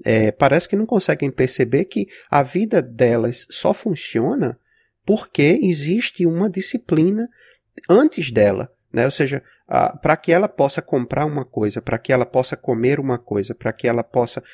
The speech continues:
ter a roupa que ela veste, foi necessário uma disciplina pra criar aquela roupa,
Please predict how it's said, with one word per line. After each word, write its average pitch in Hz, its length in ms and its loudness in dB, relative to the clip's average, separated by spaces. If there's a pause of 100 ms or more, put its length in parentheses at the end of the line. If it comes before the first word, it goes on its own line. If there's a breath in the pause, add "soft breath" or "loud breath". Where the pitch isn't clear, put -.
(160 soft breath)
ter 147 160 2
a 147 80 4
roupa 123 360 -2
que - 100 -6
ela 113 160 0
veste, 107 540 -4 (260 soft breath)
foi 202 160 0
necessário 202 540 -2
uma 226 100 -4
disciplina 190 580 -2
pra - 160 -4
criar 135 600 0
aquela 127 380 -2
roupa, 117 420 -6